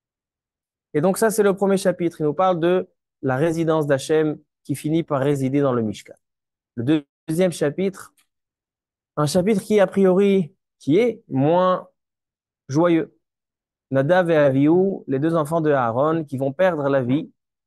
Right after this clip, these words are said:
suite à une pénétration interdite et un feu interdit qu'ils ont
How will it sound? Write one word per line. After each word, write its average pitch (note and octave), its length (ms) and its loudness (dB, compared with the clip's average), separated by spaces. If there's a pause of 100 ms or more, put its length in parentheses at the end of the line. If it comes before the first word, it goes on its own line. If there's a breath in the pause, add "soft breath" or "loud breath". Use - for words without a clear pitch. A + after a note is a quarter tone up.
(160)
suite - 460 -6
à C#3+ 520 2 (200)
une C3+ 160 -4
pénétration D#3+ 760 -2
interdite C#3+ 640 -4 (400)
et D#3+ 420 0 (140)
un C3 160 -4
feu G#3+ 320 0
interdit D3+ 560 -2
qu'ils C3+ 240 -4
ont C#3+ 300 -2